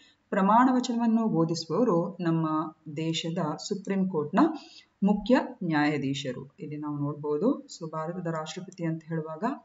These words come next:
ಅವರಿಗೆ ಓತ್ ಅನ್ನು ಅಥವಾ ಪ್ರಮಾಣ ವಚನವನ್ನು ಬೋಧಿಸುವವರು ನಮ್ಮ ಭಾರತದ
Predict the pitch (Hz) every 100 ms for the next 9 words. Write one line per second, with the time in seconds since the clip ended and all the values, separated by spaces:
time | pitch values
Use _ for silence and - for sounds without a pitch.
0 | - 165 156 160 185 214 220 170 143 -
1 | 165 156 - 160 202 226 208 196 185 180
2 | 170 151 151 147 - 151 196 - 180 156
3 | 147 156 165 165